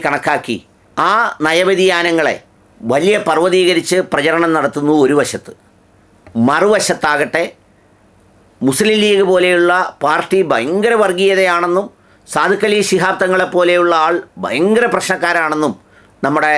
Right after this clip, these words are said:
കാസാക്കൂസന്മാരുടെ കെവിൻ പീറ്ററൊക്കെ ഇന്നലെ കാച്ചി വിടുന്നുണ്ട്. എന്നുവെച്ചാൽ ഇരുവശത്തുമുള്ളവർക്ക് അസ്വസ്ഥതയാണ് ഈ മനുഷ്യനെക്കുറിച്ച്. അദ്ദേഹമാകട്ടെ അദ്ദേഹത്തിൻ്റെ സ്വതസിദ്ധമായ ശൈലിയിൽ മുന്നോട്ട് പോകുന്നു. ഞാനത്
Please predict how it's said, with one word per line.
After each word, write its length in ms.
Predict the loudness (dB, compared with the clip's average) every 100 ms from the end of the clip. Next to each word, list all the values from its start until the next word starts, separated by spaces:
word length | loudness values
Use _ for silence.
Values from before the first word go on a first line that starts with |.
| -2 -4 -2
കാസാക്കൂസന്മാരുടെ 920 | -2 -2 0 0 0 0 0 0 0 -2
കെവിൻ 220 | -2 0
പീറ്ററൊക്കെ 500 | 0 0 -2 -2 -2 -2 -2
ഇന്നലെ 240 | -2 0 0
കാച്ചി 260 | -2 0 -2
വിടുന്നുണ്ട്. 400 | -2 -4 -6 -10 -16 _ _ _ _ _ _ _
എന്നുവെച്ചാൽ 460 | -2 -2 0 -2 -4 -6 _ _ _ _ -8 -2
ഇരുവശത്തുമുള്ളവർക്ക് 1000 | 0 0 0 -2 0 0 2 0 0 -4
അസ്വസ്ഥതയാണ് 720 | -2 -4 -2 -2 0 0 -2 -8 _ _ _ -4 0
ഈ 20 | 2
മനുഷ്യനെക്കുറിച്ച്. 640 | 0 -2 -4 -4 -6 -10 -14 -20 _ _ _ _ _ _ -6 -4
അദ്ദേഹമാകട്ടെ 680 | 0 0 2 0 0 -2 -4 -6 _ _ -6
അദ്ദേഹത്തിൻ്റെ 440 | -2 0 0 -2 -2
സ്വതസിദ്ധമായ 600 | -2 -2 -2 -2 -2 0 -2
ശൈലിയിൽ 380 | 0 0 0 -4 -6 _ -6 0
മുന്നോട്ട് 320 | 2 2 0
പോകുന്നു. 280 | -2 -4 -8 -20 _ _ _ _ _ -4
ഞാനത് 240 | -2 0